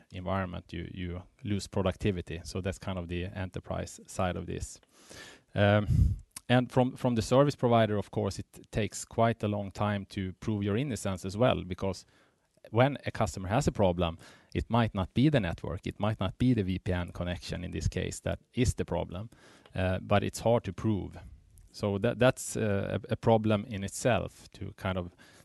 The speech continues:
this mean time to innocent for the service provider. Um, and, uh, in many cases, this comes to the fact that the customer will be the one,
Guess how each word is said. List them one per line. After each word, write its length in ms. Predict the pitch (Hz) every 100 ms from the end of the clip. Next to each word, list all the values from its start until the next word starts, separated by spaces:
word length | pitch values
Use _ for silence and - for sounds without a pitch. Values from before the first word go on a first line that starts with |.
| -
this 240 | 87 -
mean 260 | 113 117 110
time 260 | - 107 95
to 120 | 104
innocent 500 | 113 101 - 95 87
for 240 | - 104
the 80 | 87
service 320 | - 92 90
provider. 420 | - 92 98 - - - _ _ - _ - _ _
Um, 400 | 104 98 98 95 - _ -
and, 260 | 123 123 123
uh, 80 | 113 - - _ _ _ _ - _ _ _ _ _ _ _ _ - - - -
in 120 | 131
many 200 | 143 143
cases, 580 | - 123 113 107 - - 110
this 380 | 113 107 - - -
comes 340 | 110 104 98
to 120 | -
the 100 | 95
fact 420 | 95 95 95 - -
that 220 | 92 90 -
the 80 | -
customer 640 | - 113 123 - 101 104
will 240 | 92 92
be 220 | 90 90 87
the 120 | 87
one, 380 | 87 90 87